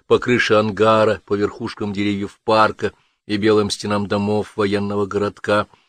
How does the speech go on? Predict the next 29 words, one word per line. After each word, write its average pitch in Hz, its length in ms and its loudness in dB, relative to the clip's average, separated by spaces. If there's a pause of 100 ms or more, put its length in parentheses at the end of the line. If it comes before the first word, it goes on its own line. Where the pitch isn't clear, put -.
(400)
по 98 80 -8
перекрестью 110 760 -2
бетонных 113 460 -2
полос, 110 640 2 (460)
по 104 100 -10
зелёной 123 340 2
равнине 98 500 2
аэродрома, 104 640 2 (560)
и 147 60 -20
потом 127 180 -2
опять 120 280 0
по 110 140 2
ангару, 120 680 2
по 98 220 -4
парку, 120 600 0 (280)
и - 60 -16
так - 200 -2
без 92 180 -8
конца. 92 460 -6 (1700)
Когда 131 300 4
конус 156 400 4
света 147 320 2
убегал 143 540 4
с - 140 -6
аэродрома, 95 640 2 (420)
становились 101 540 -6
видны 101 240 -6
багровые 107 440 2
светлячки - 800 -8